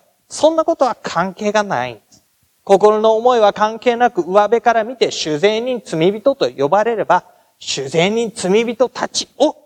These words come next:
受け入れて、そこだけでしか判断をすることがない。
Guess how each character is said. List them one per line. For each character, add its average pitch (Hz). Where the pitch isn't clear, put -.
受 147
け 143
入 123
れ 120
て、 -
そ -
こ 214
だ 156
け 220
で 220
し 220
か 330
判 175
断 147
を 175
す 175
る 170
こ 240
と 302
が 180
な -
い。 -